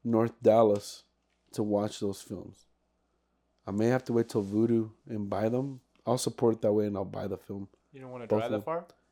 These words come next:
Speaker 1: Well, n-, it's not necessarily that I don't wanna drive that far. I don't mind driving, but the way my schedule is,
Speaker 2: Yeah.
Speaker 1: getting off, and some of these films stop showing around six, and I'm not off till six. And then by the time I'm, like, ready, ready to, like, leave and do anything, it's, like, eight o'clock.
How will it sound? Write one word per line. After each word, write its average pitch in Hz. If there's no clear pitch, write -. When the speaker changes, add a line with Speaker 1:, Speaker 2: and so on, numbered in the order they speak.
Speaker 1:
Well, 151
n-, 147
it's 147
not 202
necessarily 175
that 151
I 143
don't 139
wanna 127
drive 110
that 147
far. 160
I 143
don't 165
mind 113
driving, 101
but 90
the 107
way 127
my 113
schedule 107
is, 95
Speaker 2:
Yeah. -
Speaker 1:
getting 117
off, 117
and 110
some 123
of 123
these 117
films 117
stop 123
showing 120
around 104
six, -
and 95
I'm 120
not 127
off 120
till 90
six. -
And 101
then 98
by 113
the -
time 113
I'm, 110
like, 95
ready, 101
ready 101
to, 104
like, 90
leave 98
and 95
do 104
anything, 120
it's, -
like, 92
eight 95
o'clock. 87